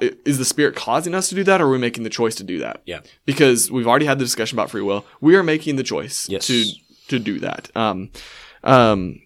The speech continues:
Speaker 1: so then if we're saved, then why do we need to do that? Um, anyways, uh, picking up in verse four.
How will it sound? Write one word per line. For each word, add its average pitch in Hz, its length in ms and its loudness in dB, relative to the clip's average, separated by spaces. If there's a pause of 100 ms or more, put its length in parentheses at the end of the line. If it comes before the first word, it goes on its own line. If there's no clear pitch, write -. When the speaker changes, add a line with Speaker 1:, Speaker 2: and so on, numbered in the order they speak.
(680)
Speaker 1:
so 156 140 10
then 135 160 6
if 120 140 -2
we're 113 300 -2 (560)
saved, 135 480 2
then 113 260 -6 (180)
why 107 280 0
do 104 60 -6
we 107 80 -6
need 87 160 -8
to 50 80 -16
do 53 120 -16
that? - 280 -14 (140)
Um, 117 340 4
anyways, - 460 2
uh, 110 200 2
picking 135 280 -2
up 117 120 0
in 113 180 0
verse 98 280 0
four. 151 300 4